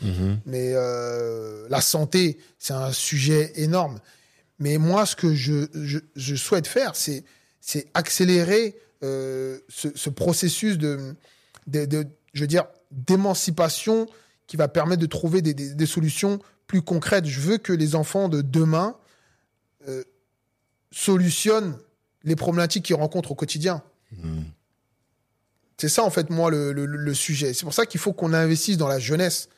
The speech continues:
Speaker 1: Mhm.
Speaker 2: Parce que le, la clé, elle est là. Nous, à nos grands âges, là, on peut faire quelque chose, euh, machin et tout.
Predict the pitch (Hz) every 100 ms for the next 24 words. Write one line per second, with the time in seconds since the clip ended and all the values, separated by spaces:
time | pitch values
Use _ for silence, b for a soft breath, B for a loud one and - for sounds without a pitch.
0 | 113 90 82 82 131 - 165 156 151 147
1 | - 185 170 160 190 180 b b b 180
2 | 208 226 175 165 151 156 175 156 170 143
3 | 117 110 _ _ _ - 143 240 247 240
4 | - 160 156 - 160 151 131 139 135 135
5 | 127 139 131 127